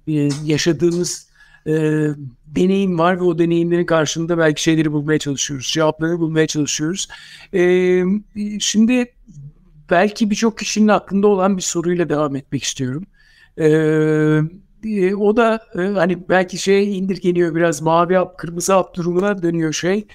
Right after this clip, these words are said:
Hani biz gerçekten var olan bir metaverse'ün içerisinde mi yer alalım? Yoksa kendi verse'ümüzü, e, kendi dünyamızı mı yaratalım? E, hani evet bunun belki yani tek net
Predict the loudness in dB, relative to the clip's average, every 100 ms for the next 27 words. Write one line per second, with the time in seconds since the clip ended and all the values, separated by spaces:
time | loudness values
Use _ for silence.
0 | -20 -8 -4 -2 -2 -4 -2 0 0 0
1 | -2 0 0 4 4 4 4 2 0 -2
2 | -2 2 2 2 0 -4 -2 0 0 -2
3 | 0 2 2 2 0 0 -2 -6 _ _
4 | _ _ _ _ _ -2 -2 0 2 4
5 | 2 0 -14 _ -2 0 -2 -2 0 -2
6 | -2 -4 -4 -2 -2 -2 -6 _ _ _
7 | -8 -2 0 0 -2 -4 0 2 2 0
8 | -2 0 0 -2 -8 -12 -14 -18 _ _
9 | _ _ -2 2 4 2 0 0 0 0
10 | 2 2 0 0 2 2 0 -6 _ _
11 | -6 -4 -4 -2 -2 -2 -2 -2 -4 -10